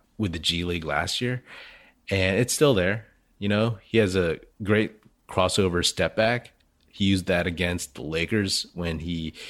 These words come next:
hit a three in the final, like, twenty seconds. And he used it at least once, probably a couple times against the Warriors. But, uh, yeah, I think he'll be good. I think he'll be good. It's funny, right? 'Cause you look at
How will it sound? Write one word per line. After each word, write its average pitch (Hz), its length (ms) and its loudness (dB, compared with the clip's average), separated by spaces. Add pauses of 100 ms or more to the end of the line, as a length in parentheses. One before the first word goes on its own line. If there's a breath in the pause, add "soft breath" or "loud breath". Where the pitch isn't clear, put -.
(140 loud breath)
hit 98 140 0
a 85 60 2
three 90 340 -2
in 87 80 -2
the 78 80 -6
final, 82 360 -2
like, 76 220 -6
twenty 80 260 -8
seconds. 98 480 -4 (400)
And 101 160 0
he 101 80 2
used 98 240 2
it 92 220 0 (160)
at 104 140 -8
least 160 220 0
once, 101 260 4
probably 98 300 -2
a 87 40 -2
couple 87 240 -2
times 78 560 -6 (240)
against 85 280 -8
the 82 60 -10
Warriors. 80 440 -4 (640 loud breath)
But, - 360 0
uh, - 180 -14
yeah, 110 160 4
I 110 40 2
think 120 180 0
he'll 120 100 2
be 107 80 4
good. 90 320 2 (180)
I 95 100 -2
think 98 140 2
he'll 92 80 4
be 98 100 4
good. 92 340 2
It's - 300 -4
funny, 98 440 2
right? 85 260 0
'Cause 82 240 -6
you 85 100 -4
look 87 200 -2
at 85 160 -2